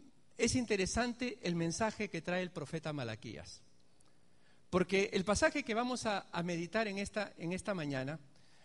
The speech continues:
prácticamente es la conclusión de lo que él venía haciendo y diciendo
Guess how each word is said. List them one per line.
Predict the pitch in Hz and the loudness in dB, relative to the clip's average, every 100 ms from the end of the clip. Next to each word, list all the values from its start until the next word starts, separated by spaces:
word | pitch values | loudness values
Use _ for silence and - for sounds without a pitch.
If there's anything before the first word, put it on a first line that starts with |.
| - - - | -20 -20 -2
prácticamente | 233 262 262 220 202 233 226 240 | 0 0 0 2 4 2 2 0
es | 220 | 2
la | 190 | 2
conclusión | 175 160 - 160 - 214 233 254 170 | 2 -4 -4 -4 -2 0 0 -2 -2
de | 170 | 0
lo | 160 - | 0 0
que | |
él | 196 | -2
venía | 190 180 190 185 | 0 0 0 0
haciendo | 165 - 202 185 165 165 196 - - - - | 0 -2 0 0 0 -2 -4 -8 -20 -16 -2
y | 165 | 0
diciendo | 151 143 - 202 190 196 | 2 0 2 2 2 0